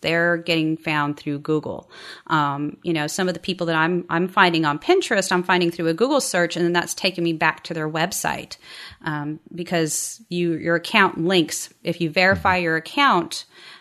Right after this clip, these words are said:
uh, which is just uploading a little bit of code to your server, and there's, depending on where your account is, ho-, your site is hosted, there's different processes on how to do that. Um, but it verifies that you are the owner for your site, and those,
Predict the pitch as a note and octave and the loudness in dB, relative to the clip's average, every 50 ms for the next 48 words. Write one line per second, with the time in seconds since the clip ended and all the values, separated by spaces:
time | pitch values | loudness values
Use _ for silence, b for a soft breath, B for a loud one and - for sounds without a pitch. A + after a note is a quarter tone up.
0 | B B - D#3+ D#3 D#3+ D#3+ - E3 D#3 - - E3+ E3 - - - - G3 F#3 | B B -4 -2 -2 -2 -4 -4 -6 -6 -4 -4 -4 -4 -6 -8 -8 -4 -4 -4
1 | F#3 - F#3 F3 E3+ E3+ E3+ E3 E3 - E3 D#3+ E3 F3 E3+ F3+ F3+ F#3 F3 F3 | -2 0 -2 -2 0 0 -2 -2 -2 -2 -4 -2 0 0 0 0 0 -2 -2 -2
2 | F3 - F3 E3+ E3+ E3+ - - E3+ D#3 D#3 - - - A3+ A#3+ A#3+ G#3 F#3 E3+ | -2 0 0 0 0 0 -2 -4 -4 -4 -4 -2 0 2 4 4 4 4 4 2
3 | D#3+ D#3+ D#3+ - B B B B B B B B _ - - D#3+ D#3 D3 D3+ D3 | 2 0 -2 -6 B B B B B B B B _ -8 -6 -4 -2 -2 -2 -2
4 | D3+ D3 C#3+ - - - E3 - - F#3+ F3+ E3+ D#3 D3+ D#3 E3 E3 D#3 D3 D3 | -2 -4 -4 -6 -8 -10 -6 0 2 2 2 4 2 2 2 2 2 2 0 -2
5 | D3 - - - - F3+ E3+ E3 D#3 D3 - - D#3 - - D#3+ D3 C#3+ C#3+ D3 | -4 -8 -14 -6 -2 0 2 2 2 0 0 -2 -4 -2 -2 -2 -2 -2 -4 -6
6 | D#3 - _ - - - G3 F3+ F3+ E3+ E3 D#3+ - D3 D3 - - D#3 D3 D3+ | -8 -14 _ -10 -2 4 4 6 6 6 2 0 0 -2 -2 -2 -4 -4 -4 -4
7 | D3 - - D#3 - - - - D#3 D3+ - - D#3+ - - D3+ - D#3 D#3 - | -4 -4 -6 -6 -6 -6 -4 -2 -2 -2 -2 -4 -6 -8 -8 -10 -10 -10 -10 -10
8 | D#3 - - E3 D3+ C#3+ C3+ - D#3 D#3 D3 D3 D3+ D3 - - - - B B | -4 0 0 0 0 0 0 0 0 0 2 0 0 -2 -2 -4 -8 -16 B B
9 | B B B B B B - F3+ E3+ D#3+ D3+ C#3+ C#3 C#3 C#3 C#3+ D3 D3+ _ _ | B B B B B B 2 4 4 6 4 2 0 -2 -4 -6 -6 -8 _ _
10 | _ _ _ - - - E3+ - - F#3 E3+ E3 D#3 D#3 - - _ _ _ - | _ _ _ -16 -12 -12 -6 0 4 6 6 6 4 2 -2 -8 _ _ _ -4
11 | F#3 F3+ F3 - D#3+ - F#3 F3 G3 G3 - F#3+ F3 F3 F3+ F3+ - - F3+ E3+ | -4 -4 -4 -2 0 4 6 6 6 6 6 6 6 6 4 2 0 0 2 2
12 | F3 E3+ E3+ E3 - E3+ D#3+ E3 D#3+ - - D#3+ D#3 D3+ D3+ D3+ - - F3+ E3+ | 2 2 0 0 2 2 2 2 0 0 -2 -2 -2 -2 -4 -4 -2 2 2 4
13 | F#3+ G#3 G3+ - D#3+ D#3 D#3+ D#3+ D#3 D#3 D3+ D#3 - - - - | 4 2 0 -2 -2 -2 0 0 0 -2 -2 -4 -6 -12 -14 -16